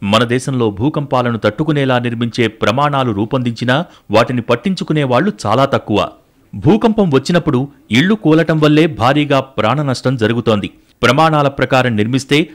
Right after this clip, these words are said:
ఖచ్చితంగా ప్రాణ నష్టం తగ్గుతుంది. భారతదేశంలో మొత్తం ముప్పై ఎనిమిది నగరాలు హైరిస్క్ భూకంపం జోన్లో ఉన్నాయి. హిమాలయాల్లో భూమి పొరల్లో పెరిగిపోతున్న ఒత్తిడి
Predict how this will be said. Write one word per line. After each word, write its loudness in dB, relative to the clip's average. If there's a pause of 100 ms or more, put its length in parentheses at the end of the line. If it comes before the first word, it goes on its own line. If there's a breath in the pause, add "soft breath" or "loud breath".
(180 loud breath)
ఖచ్చితంగా 2
ప్రాణ 0
నష్టం 0
తగ్గుతుంది. -2 (220)
భారతదేశంలో 0
మొత్తం -2
ముప్పై -4
ఎనిమిది -2
నగరాలు 2 (260 loud breath)
హైరిస్క్ 0
భూకంపం -4
జోన్లో 2
ఉన్నాయి. -2 (420 soft breath)
హిమాలయాల్లో 0
భూమి -2
పొరల్లో 0
పెరిగిపోతున్న -2
ఒత్తిడి -2